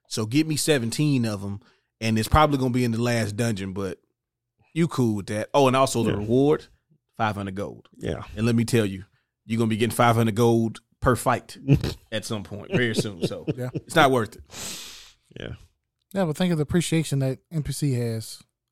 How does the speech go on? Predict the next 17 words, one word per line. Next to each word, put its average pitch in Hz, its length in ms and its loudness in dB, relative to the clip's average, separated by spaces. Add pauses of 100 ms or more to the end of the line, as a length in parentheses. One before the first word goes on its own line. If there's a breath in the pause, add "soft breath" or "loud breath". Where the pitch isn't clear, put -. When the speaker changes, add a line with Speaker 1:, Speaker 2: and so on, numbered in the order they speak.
(400)
Speaker 3:
That's 139 180 -4
really, 143 400 2 (960)
that's - 120 -10
the 131 80 -4
real 135 220 0
prize. 98 440 -14
Speaker 2:
That's 78 160 -6
the - 120 -16
pri-, 78 180 -4 (100)
that's 85 260 -4
exactly. 82 680 -2
Speaker 1:
No, 92 180 -12 (140)
you 135 60 0
Speaker 3:
The, 135 80 4
Speaker 1:
don't 131 100 2
even, 127 200 0
Speaker 3:
the, - 40 -10